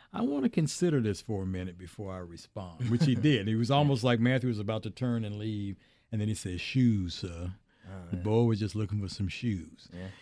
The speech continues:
Speaker 1: You know, I mean, it was really, I mean, it was like going to a church or a symphony concert or something spiritual every day we worked on. It was a lot of hard work,
Speaker 2: Yeah.
Speaker 1: but everybody pitched in,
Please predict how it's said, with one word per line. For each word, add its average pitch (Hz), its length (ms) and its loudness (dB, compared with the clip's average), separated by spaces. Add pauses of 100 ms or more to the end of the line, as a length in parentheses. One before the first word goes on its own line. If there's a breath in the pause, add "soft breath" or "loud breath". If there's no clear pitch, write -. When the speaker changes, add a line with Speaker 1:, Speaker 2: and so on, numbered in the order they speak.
(160 loud breath)
Speaker 1:
You 131 120 6
know, 117 200 6
I 131 120 0
mean, 131 240 6
it 143 40 6
was 131 240 6
really, 147 500 4
I 131 100 0
mean, 135 180 4
it 143 40 6
was 127 140 2
like 123 260 2
going 131 500 4 (400 soft breath)
to 107 220 0
a 92 80 -2
church 131 460 2
or 104 80 0
a 95 60 -4
symphony 117 420 2
concert 113 600 -2
or 104 60 -4
something 117 420 -2
spiritual 131 720 0
every 117 280 0
day 110 200 0
we 107 120 0
worked 107 300 -2
on. 98 160 -4
It 113 120 0
was 139 140 0
a - 20 -2
lot 180 160 2
of 123 80 2
hard 120 280 2
work, 101 300 0 (340 soft breath)
Speaker 2:
Yeah. - 120 -14
Speaker 1:
but 123 220 4
everybody 131 800 6 (100)
pitched 147 340 0
in, 110 540 2